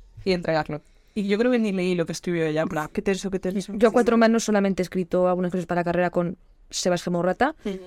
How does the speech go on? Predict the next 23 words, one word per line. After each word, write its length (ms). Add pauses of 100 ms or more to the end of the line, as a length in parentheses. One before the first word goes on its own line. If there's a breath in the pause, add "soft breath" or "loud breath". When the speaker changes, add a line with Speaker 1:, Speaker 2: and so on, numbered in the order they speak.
Speaker 3:
pero 80
es 60
verdad 180
que 80
como 180
tenemos 380
una 140
única 320
neurona 680
Speaker 1:
Este. 280
Speaker 3:
dividida 340
en 80
dos 140
cuerpos, 500
nos 160
ha 60
sido, 800
Speaker 1:
<laughs> 60
Speaker 3:
nos 140
ha 60
sido 180
Speaker 1:
Sois 140
Speaker 3:
bastante. 260